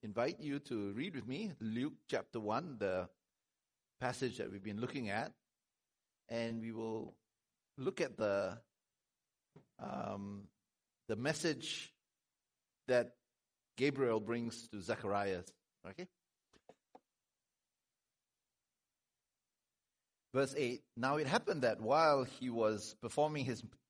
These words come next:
priestly service before God in the appointed order of his division, according to the custom of the priestly office, he was chosen by lot to enter the temple of the Lord and burn incense."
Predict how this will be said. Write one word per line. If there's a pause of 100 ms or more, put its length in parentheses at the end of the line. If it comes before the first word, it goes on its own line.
(140)
priestly
service
before
God (120)
in
the
appointed
order
of
his
division,
according
to
the
custom
of
the
priestly
office, (920)
he
was
chosen
by
lot
to
enter
the
temple
of
the
Lord
and
burn
incense."